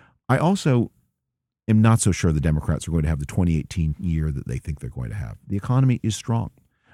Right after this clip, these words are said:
Wages are rising. Uh, the tax cut, although filled with favors, favors and favoritism, will put more money into people's pockets. Um,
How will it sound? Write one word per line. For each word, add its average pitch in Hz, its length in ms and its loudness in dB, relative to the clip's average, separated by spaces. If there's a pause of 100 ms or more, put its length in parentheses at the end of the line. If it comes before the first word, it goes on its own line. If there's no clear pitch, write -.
(100)
Wages 113 460 4
are 104 220 2
rising. 98 400 -2 (420)
Uh, 87 140 2
the 78 100 0
tax 117 340 2
cut, 117 220 0
although 87 260 4
filled 120 360 2
with 87 100 2
favors, 95 560 0
favors 110 380 2
and 76 180 2
favoritism, 110 580 2 (600)
will 113 300 4
put 127 200 -4
more 110 200 2
money 120 320 0 (200)
into 92 640 2 (140)
people's 98 320 -2
pockets. - 480 -6 (240)
Um, 92 260 0